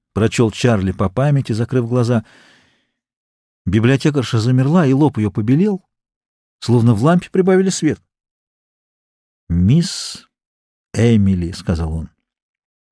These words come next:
"Её зовут", начал я. "Мисс Эмили, очень приятно". Он протянул ей руку. Она коснулась кончиков его пальцев. "Очень приятно", отозвалась она.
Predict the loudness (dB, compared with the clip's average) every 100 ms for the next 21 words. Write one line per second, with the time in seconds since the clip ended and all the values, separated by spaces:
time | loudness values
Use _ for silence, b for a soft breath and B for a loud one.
0 | _ -2 4 4 4 0 0 -4 -4 -2
1 | -2 0 -2 -2 b b b b b b
2 | b b _ _ 0 0 0 -4 -4 -4
3 | -4 -4 -2 -2 0 0 0 -2 -4 -4
4 | -2 0 2 2 2 -2 -6 -10 _ 0
5 | 2 2 0 0 0 -2 -2 -4 -2 -6
6 | -2 -2 0 -4 -4 -10 -14 _ _ _
7 | _ _ _ _ _ -6 -4 0 0 4
8 | 4 4 2 -2 -4 -4 -6 -6 -4 -2
9 | -2 0 0 -2